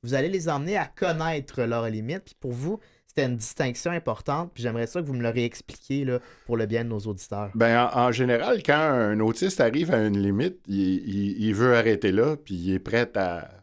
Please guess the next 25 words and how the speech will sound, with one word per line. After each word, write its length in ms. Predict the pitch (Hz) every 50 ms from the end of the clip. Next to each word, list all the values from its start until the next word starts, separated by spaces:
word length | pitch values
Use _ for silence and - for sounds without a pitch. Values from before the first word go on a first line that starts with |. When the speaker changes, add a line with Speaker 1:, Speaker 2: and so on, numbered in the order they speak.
| _ _ _ _ _ _ _ _ _ _ _ _ _ -
Speaker 2:
à 100 | - 92 -
faire 300 | - 117 110 107 104 98
des 140 | 101 98 92
dégâts 360 | 87 92 90 76 80 80 - - 104 131 _ _
pour, 260 | - - - - - - - - - 120 113 - -
pour 180 | 151 123 104 117
Speaker 1:
<laughs> 0 |
Speaker 2:
arrêter. 560 | 110 107 98 110 104 98 - 110 135 151 147 _ _ _ _ _ _ _ _ _ _ -
Mais, 280 | 101 98 101 104 107 104
euh, 540 | 101 98 98 95 95 92 92 92 90 92 92 90 -
puis 360 | - - 98 95 101 101 98
en 160 | - 107 107 104
général, 600 | 101 113 113 113 107 101 123 143 156 156 135 113 101 98
les 240 | 98 92 90 87 82 - _ _ _ _ _ _ _ _ _ - - - - - - - - -
gens 260 | 92 104 110 117 120
qu'on 200 | - 117 110 107
appelle 280 | 101 101 113 113 113
neurotypiques, 680 | 107 104 101 98 104 104 - - - - - - - -
c'est-à-dire, 640 | - - - - 101 92 90 95 95 98 95 90 90
euh, 160 | 92 90 92 90 90 - _ 92 _ _ _
qui 160 | _ _ - -
sont 200 | - 101 92 92
comme 300 | - - 101 95 95 92
les, 260 | 92 92 90 87 85 82
les 280 | 85 85 82 85 87